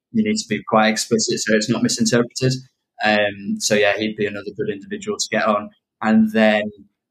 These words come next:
um, someone else from Salford, 'cause I'm very biased, would be, uh, Nick Ripley, um, from, like, m-, maybe more of your physio, um, type work, but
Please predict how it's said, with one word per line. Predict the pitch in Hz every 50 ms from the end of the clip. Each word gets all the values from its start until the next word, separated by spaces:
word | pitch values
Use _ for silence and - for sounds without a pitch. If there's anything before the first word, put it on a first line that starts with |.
| - 113
um, | 107 104 104 104 101 104 101 101 101 - - - - - - - _ _ _ _ _ _ _ _ _ _
someone | - - - 120 131 131 120
else | 120 123 120 - -
from | - 117 110
Salford, | 110 - 110 110 107 107 113 110 - -
'cause | 117 110 - - - -
I'm | - 107
very | 107 104 104 101
biased, | 101 104 104 101 101 - - - _ _ _ - 113
would | 110 107
be, | 113 113 110 107 107 107 107
uh, | 107 110 110 107 107 104 104 104 107 104 -
Nick | 120 110 120 113 - -
Ripley, | - 123 - - 120 117 113 110 - _ _ _ _ _ - 107
um, | 107 107 104 104 107 104 107 107 101 95 98 - - - _ _ _ _ _ _ _ _ -
from, | - 117 110 110 110 107 110 110
like, | 117 113 113
m-, | 120 123 123 120
maybe | 131 135 131 120 113
more | 117 117 113 113
of | 110 -
your | 113 110
physio, | - 120 113 110 113 113 110 110 110 107 - - _ -
um, | 117 110 110 110 110 107 107 107 104 _ _ - _ - - - _ _ _ _ _ _ -
type | - - 117 104 104 - - - _ _ _ _ - -
work, | 107 107 110 110 110 - - _ _ _ _ _ -
but | 110 110 113 -